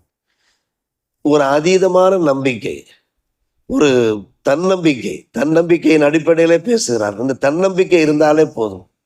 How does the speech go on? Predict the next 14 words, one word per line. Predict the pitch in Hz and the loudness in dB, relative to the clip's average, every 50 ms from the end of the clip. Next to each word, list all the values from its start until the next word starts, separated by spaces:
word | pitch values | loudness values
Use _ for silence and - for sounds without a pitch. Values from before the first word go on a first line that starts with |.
| _ _ _ _ _ _ _ _ _ - | _ _ _ _ _ _ _ _ _ -2
உழைப்பு | 123 143 165 190 208 180 170 190 | 0 0 2 0 -2 -2 -2 -2
இருந்தாலே | 185 175 170 170 170 170 170 175 170 | 0 0 0 0 0 0 2 0 0
போதும், | - - 143 147 151 160 156 | 0 0 0 2 2 2 2
நம்முடைய | 147 139 131 123 127 123 | 2 0 0 0 0 2
வாழ்க்கையிலே | 123 127 143 151 143 131 147 147 147 147 | 2 2 0 -2 -2 0 2 2 2 2
உயர்ந்து | 147 135 127 139 147 151 156 156 156 | 2 2 2 2 2 2 2 2 0
விட | 143 135 135 | 0 0 0
முடியும் | 127 127 127 135 139 147 143 | 0 -2 0 2 2 2 2
என்பதற்கு | 131 127 123 123 120 120 123 113 - 139 | 0 0 -2 -2 -2 -2 -4 -4 -4 -4
இதெல்லாம் | 135 123 127 123 127 135 139 135 113 101 98 | -2 -2 -2 -2 0 -2 -2 -2 -4 -8 -8
ஒரு | - 120 123 120 | -6 -4 -4 -2
உதாரணமான | 117 117 123 143 143 147 151 151 151 147 151 151 156 160 151 | -2 -2 0 0 0 0 0 0 0 0 2 2 0 0 0
ஹதீஸாக | 117 120 120 120 135 131 123 - 120 113 101 | -2 -2 -2 -2 -4 -4 -2 -2 -4 -4 -4
இருக்கிறது. | 113 104 104 95 104 101 98 87 | -6 -8 -8 -8 -10 -12 -12 -12